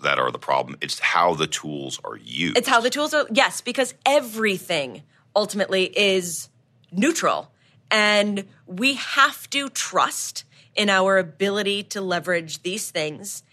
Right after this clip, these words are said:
Speaker 2: in ways that do good. Um, you know, you think of a three D printer. For me, in some ways, that could be, imagine a future where you drop three D printers that could print food, and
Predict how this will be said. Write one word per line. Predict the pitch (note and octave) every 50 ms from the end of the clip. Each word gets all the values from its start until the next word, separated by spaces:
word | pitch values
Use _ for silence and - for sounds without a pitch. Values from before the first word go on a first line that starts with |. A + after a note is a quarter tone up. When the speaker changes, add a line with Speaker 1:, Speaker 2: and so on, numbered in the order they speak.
| _ _ _ _ _ _ _ _
Speaker 2:
in | - G#3 G3+ F#3+ F#3 F3+ F3+ F3+ F3 F3 F3 - _ _ _ _ _
ways | - F3+ F#3 G3+ F#3 F3+ F3+ F3+ E3
that | F#3+ G3 - - E3+ D#3+
do | D#3 F3+ E3+ E3+ E3 D#3+ D#3+ E3 D#3+ - _ _ _ _ _ _ _ - E3
good. | D#3+ A#3+ C4+ - - - - _ _ _ _ _ _ _ -
Um, | G#3+ A3+ G#3 G3 F#3 - - - _ _ _ -
you | A3 A#3+
know, | A#3+ A#3+ C4 D#4+ F4 - _ _
you | - A3+ C#4 C#4+
think | - D#4 D4+ D#4
of | D4
a | D#4
three | D#4 - C#4+ D4 C#4+
D | C#4 C#4+ C#4+
printer. | - - - D4+ D4+ - E3+ A#2 E2+ A#2 - _ _ _ _ _
For | - A#3 A#3
me, | A3 G#3 G#3+ B3 D4+ E4
in | - A3 G3+
some | - - A#3+ A#3+
ways, | B3 C4+ C#4 D#4 C#4+ - -
that | - G#3+ G#3+
could | - A#3+ G3 F3+
be, | - - - - - _ - A#3
imagine | A#3 A#3 A#3 A3+ A3+ B3 A3 E3+ F3 A#2+ A2 A2+ - - -
a | F#3+
future | - - G#3+ G3+ - G3 E3 E3
where | D#3 E3+
you | F3 F3 E3 F#3 F#3 F3+
drop | E3 C#3+ E3+ F3 F#3 F3 G3+ G3 -
three | - G3 G3
D | F3+ F#3+
printers | F#3 - - F#3 F#3+ G#3+ A#3 A#3 A#3+ -
that | F#3+ F3
could | - F3+ E3 -
print | - - F3 - -
food, | - - G3 G3+ A3 C4+ C#4+ E4 - - - - - - _ -
and | G3+ G3+ G3 G3 F#3+ F#3+ F3 E3+